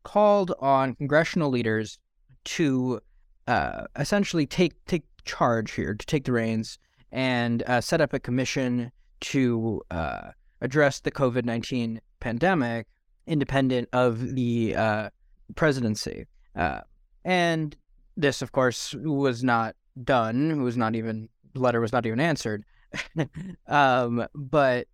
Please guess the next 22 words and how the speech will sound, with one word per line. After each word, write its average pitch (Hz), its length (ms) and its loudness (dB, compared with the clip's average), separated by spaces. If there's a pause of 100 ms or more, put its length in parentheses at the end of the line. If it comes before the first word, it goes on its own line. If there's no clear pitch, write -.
(360)
I 165 140 4
think 147 200 0
we 135 80 -10
can 131 100 -2
all 120 140 2
agree 110 640 0
that 113 480 0
it 147 200 -2
would 147 160 2
have 127 140 -2
been 131 220 0
in 127 120 0
the 123 60 0
best 117 240 0
interest 117 280 -4
of 117 60 -8
the 110 60 -4
nation 117 440 0
to 110 520 -6
depoliticize 117 640 0
the 113 140 -4
issue, 110 420 -4